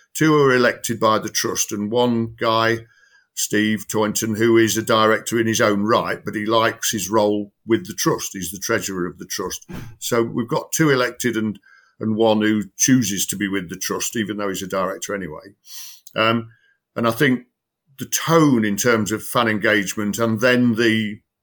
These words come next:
sort of procedural, you know, what we do about it is set by Clive, the chairman, because he's so, so much a fan.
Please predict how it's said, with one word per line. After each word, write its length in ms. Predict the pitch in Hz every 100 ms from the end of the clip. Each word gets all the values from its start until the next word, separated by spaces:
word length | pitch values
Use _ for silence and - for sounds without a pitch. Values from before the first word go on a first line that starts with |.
| -
sort 200 | - 127
of 100 | 85
procedural, 600 | - - 120 104 104 101
you 80 | 120
know, 80 | 92
what 200 | 110 110
we 80 | 113
do 300 | 113 143 123
about 400 | 92 87 82 -
it 100 | 104
is 140 | 107 -
set 200 | 120 98
by 160 | 101
Clive, 520 | 95 - 117 95 92
the 120 | - 92
chairman, 500 | 110 110 90 78 82 _ _ _ _ _
because 300 | 92 - 98
he's 200 | 107 -
so, 400 | - 131 117 98
so 340 | - 135 120
much 260 | 107 92 -
a 40 |
fan. 560 | 98 117 104 90 95